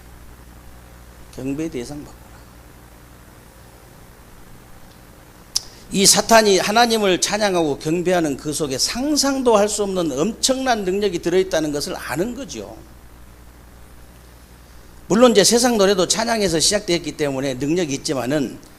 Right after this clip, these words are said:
찬양하고는 비교가 안 돼요. 에, 그런데 요즘 젊은 청소년들은 세상 노래가 이제 그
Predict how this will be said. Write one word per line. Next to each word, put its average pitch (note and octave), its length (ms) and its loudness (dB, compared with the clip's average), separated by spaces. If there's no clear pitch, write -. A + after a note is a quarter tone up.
찬양하고는 G#3+ 920 -6
비교가 D#3 360 -10
안 - 140 -14
돼요. - 140 -20
에, - 220 -12
그런데 G#3+ 280 8
요즘 G3+ 180 8
젊은 F3+ 320 2
청소년들은 D#3+ 1040 2
세상 F#3 380 0
노래가 D3 320 2
이제 B2+ 320 -4
그 A#2 260 -8